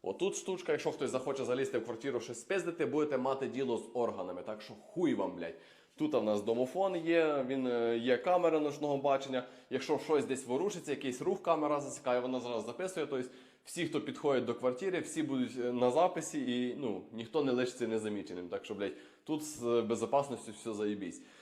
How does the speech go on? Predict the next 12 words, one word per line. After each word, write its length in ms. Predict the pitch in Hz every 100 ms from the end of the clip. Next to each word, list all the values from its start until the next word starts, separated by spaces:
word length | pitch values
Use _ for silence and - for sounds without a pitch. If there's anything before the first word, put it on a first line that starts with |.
| - _
Далі 200 | 113 135 127
у 40 |
нас 180 | 117 110
великий 320 | 113 120 117
шкаф, 280 | 117 175 165
там 120 | 135
можна 240 | 120 110 107
вещі 360 | 139 180 -
вішати, 720 | 143 151 147 143 127 127 127 117
всі 180 | -
діла, 260 | 107 127 139
зеркало. 520 | 120 151 156 147 143